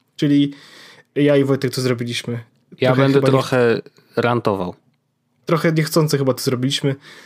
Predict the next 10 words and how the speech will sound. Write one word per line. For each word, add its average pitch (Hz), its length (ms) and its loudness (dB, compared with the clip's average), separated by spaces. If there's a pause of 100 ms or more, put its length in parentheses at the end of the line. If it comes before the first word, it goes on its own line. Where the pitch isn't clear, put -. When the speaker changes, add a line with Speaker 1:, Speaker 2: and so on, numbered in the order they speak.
(320)
Speaker 1:
więc, 127 580 -2
e, 117 640 -4
cóż. - 300 -12 (520)
Do 180 200 0
usłyszenia 208 680 0
za 170 180 0
tydzień 240 360 -2 (220)
lub 220 200 0
za 185 100 0
chwilę, 160 340 0